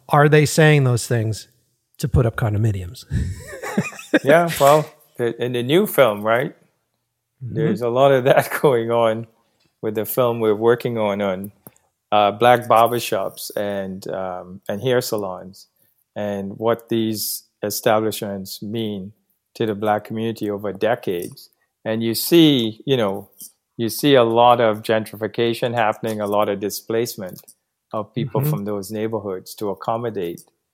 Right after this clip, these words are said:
Speaker 2: those, you know, condominiums and so on. And, uh, you wonder, you know, what's gonna happen. Even, even in this situation with, with covid,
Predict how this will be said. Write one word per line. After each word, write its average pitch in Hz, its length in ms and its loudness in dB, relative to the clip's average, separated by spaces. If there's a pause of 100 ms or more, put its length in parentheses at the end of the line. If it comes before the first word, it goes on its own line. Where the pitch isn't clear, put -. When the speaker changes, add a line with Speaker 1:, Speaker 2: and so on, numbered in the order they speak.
(360)
Speaker 2:
those, 101 580 -10
you 117 100 -6
know, 95 140 -8
condominiums 101 1000 -8
and 95 180 -18
so 95 200 -12
on. - 180 -16 (720)
And, 98 480 -10
uh, 95 400 -10
you 107 160 -8
wonder, 113 600 0
you 117 80 -6
know, 107 140 -8
what's 110 320 0
gonna 98 240 -4
happen. 101 560 -8 (400)
Even, 175 340 4
even 151 260 2
in 135 140 0
this 120 180 -2
situation 113 640 -4
with, 104 140 -4 (600)
with 120 180 -2
covid, 127 640 4